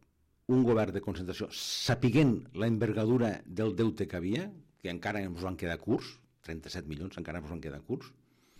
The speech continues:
però són els que van filar més prim. Creiem que tenia que haver un govern de concentració, entre tots. Això, els únics que ens van quedar sols amb aquesta, amb aquesta idea, van ser nosaltres. Per tant, este govern de concentració no,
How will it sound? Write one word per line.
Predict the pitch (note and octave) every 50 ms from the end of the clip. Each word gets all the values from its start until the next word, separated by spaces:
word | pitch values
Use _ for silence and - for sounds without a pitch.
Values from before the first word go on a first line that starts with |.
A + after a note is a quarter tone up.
| - - - - - - - -
però | A#2+ G2
són | A2+ B2+
els | A#2+
que | B2 B2
van | A#2 G#2 -
filar | G2 F#2+ F#2
més | F2+ D#2 -
prim. | - - D2+ D2 - - _ _ _ _ - _ _ _ _ _ - - - - - - - - - -
Creiem | A#2+ A2 A2+ A#2+ C3 C#3
que | - A#2+ A2 G#2+
tenia | - G#2+ G#2+ G2
que | - F#2+
haver | F#2 G#2
un | A2
govern | G2 F#2+ E2+ D#2+ D#2+
de | D#2 D#2
concentració, | E2 D#2 - - D2 C2+ - - - - - _ _ F#3+
entre | - F#2+ E2 D#2 C#2
tots. | C2 - - - - - _ _ _ _ _ _ _ _ _ _ _ _ _ _ _ _ _ _ _ _ _
Això, | - A2 - C#3+ D3+ - - - - - _ _
els | A#2 G#2+ A2 G2+ A2+
únics | B2+ B2 B2 -
que | A2+
ens | G#2 F2
van | G2 G#2+ F2
quedar | G2+ G2 F#2+
sols | - - G#2 F2+ F2 F2
amb | F2 F2
aquesta, | F2 E2+ F#2 E2+ - - F#2+ F2 E2 - - -
amb | E2+ E2+ D#2+
aquesta | D#2 E2+ - - E2 E2
idea, | E2 F2+ G#2+ C#3 G#3+ B3 - - _ _ _ - - _ _ _ _ _ _ _ _ _ _ _ _ _ _ _ _ _ _ _
van | - D#2+ F2 F2 -
ser | F2+ F2+
nosaltres. | F#2 D#2 D2 C#2 - - - - - - _ _
Per | - -
tant, | - F#2 F#2+
este | - G2 F2+
govern | F#2 F2+ F2 F2+ F2
de |
concentració | D#2+ E2+ D2+ E2 F2 - - G2 G2+ G2 - - -
no, | D#2 F2+ F#2+ F#2+ F#2 F2+ E2+ D#2 D2+ C#2